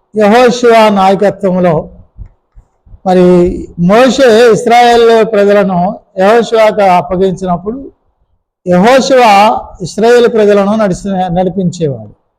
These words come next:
అలా నడిపిస్తున్నటువంటి సమయంలో మరి వారు అమోరీయుల దేశం నుండి, మోయాబు దేశం నుండి, ఐగుప్తు దేశం నుండి వారు మరి వచ్చినప్పుడు అవతల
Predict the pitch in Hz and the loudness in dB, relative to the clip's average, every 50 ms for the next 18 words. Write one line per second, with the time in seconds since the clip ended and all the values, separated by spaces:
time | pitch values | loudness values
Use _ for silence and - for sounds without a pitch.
0 | _ _ _ _ _ _ _ _ _ _ - 180 196 226 240 240 220 214 214 226 | _ _ _ _ _ _ _ _ _ _ -4 0 2 2 2 2 2 2 0 0
1 | 214 254 254 220 - - 226 226 220 208 220 208 208 196 - 202 185 180 190 196 | 0 -2 -2 -2 -4 -4 -4 -4 -2 -2 -2 -2 -2 -2 -2 -2 -4 -4 -4 -4
2 | 190 190 190 180 170 160 175 - - _ _ _ _ _ _ _ _ _ _ _ | -4 -4 -2 -2 -2 -2 -4 -6 -10 _ _ _ _ _ _ _ _ _ _ _
3 | _ _ _ - 214 214 208 214 214 214 220 214 208 190 190 202 - - - _ | _ _ _ -2 2 2 4 4 4 4 4 4 4 2 2 0 -2 -8 -16 _
4 | _ _ _ _ _ _ _ _ - 180 196 214 240 247 254 247 240 240 233 226 | _ _ _ _ _ _ _ _ -4 -2 0 2 2 4 4 4 4 4 4 2
5 | 214 220 220 220 185 - 208 202 202 196 196 196 185 190 202 226 - - 165 175 | 2 2 2 2 0 0 -2 -2 -2 -2 -2 -2 0 0 -2 -2 -4 -6 -4 0
6 | 196 208 220 233 233 240 226 226 220 220 208 - - 208 190 190 185 190 185 180 | 2 2 4 4 4 2 2 2 2 2 0 0 -2 -4 -4 -4 -4 -4 -2 -2
7 | 180 190 214 - - - - _ _ _ _ - 175 190 220 247 262 254 185 - | 0 0 -2 -2 -6 -10 -18 _ _ _ _ -2 0 2 2 2 2 0 0 0
8 | 247 226 214 220 214 190 - 214 202 202 202 196 190 190 208 196 175 185 226 233 | 0 2 2 2 2 2 0 -2 -2 -2 -2 -2 0 0 0 0 0 -2 -4 -8
9 | - _ _ _ _ _ _ _ 175 185 196 208 214 220 214 190 175 185 202 - | -14 _ _ _ _ _ _ _ -2 0 2 2 4 4 4 4 4 2 0 -2
10 | - - _ _ _ _ _ _ _ _ 175 190 196 190 185 196 202 202 - 254 | -6 -12 _ _ _ _ _ _ _ _ -2 0 0 2 2 2 0 0 -2 0
11 | 247 254 254 - - 247 240 214 190 214 - - - - _ _ _ _ _ _ | 0 0 0 0 2 2 2 2 2 0 -2 -6 -12 -18 _ _ _ _ _ _
12 | - - _ _ _ - - 185 190 233 247 247 285 269 262 233 196 185 220 - | -20 -20 _ _ _ -4 0 2 2 2 2 2 2 2 4 4 4 2 2 -2